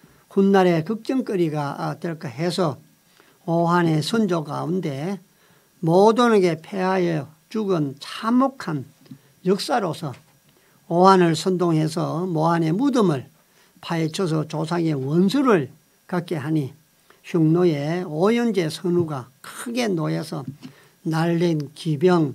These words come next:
이만 명으로 오한을 치게 해서 오한은 한해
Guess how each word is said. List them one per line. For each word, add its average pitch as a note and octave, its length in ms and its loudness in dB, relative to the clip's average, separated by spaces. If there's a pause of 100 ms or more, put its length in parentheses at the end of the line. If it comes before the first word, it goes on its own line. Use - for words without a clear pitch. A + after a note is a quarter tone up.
(140)
이만 A3+ 480 6
명으로 D3+ 360 4
오한을 D3+ 580 2 (500)
치게 E3 340 -2
해서 D#3 300 -4
오한은 E3+ 600 4 (540)
한해 E3+ 720 -4